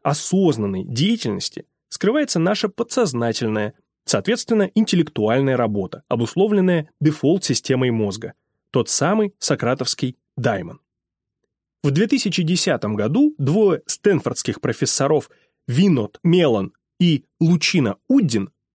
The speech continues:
опубликовали в научном журнале "Функции структур мозга" исторически важную, можно сказать, статью "Важность, переключение, внимание и контроль.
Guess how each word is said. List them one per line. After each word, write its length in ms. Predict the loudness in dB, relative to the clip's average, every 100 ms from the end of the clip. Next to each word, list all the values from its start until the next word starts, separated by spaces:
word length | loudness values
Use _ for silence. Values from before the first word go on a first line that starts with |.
| _ -6
опубликовали 640 | -2 2 0 0 0 2
в 80 | 2
научном 460 | 2 2 0 -2 -2
журнале 520 | 0 2 2 2 2 -2 _
"Функции 540 | -2 2 2 0 -4 -4
структур 480 | -2 -4 -2 -2
мозга" 480 | 0 0 -2 0 -2 -4 _ _ -2
исторически 600 | 0 2 2 0 0 0
важную, 640 | -2 -2 0 0 2 2
можно 260 | 2 4 2
сказать, 360 | 0 -2 -2
статью 540 | 0 -2 0 0 0 -2 _ _ _ _ -6
"Важность, 640 | 0 2 2 0 -2 -10 _ _ -2
переключение, 920 | 0 0 -2 -2 0 2 2 0 -4 _ _
внимание 680 | -2 2 2 2 2 2 0 0
и 100 | -2
контроль. 600 | 2 0 2 0 0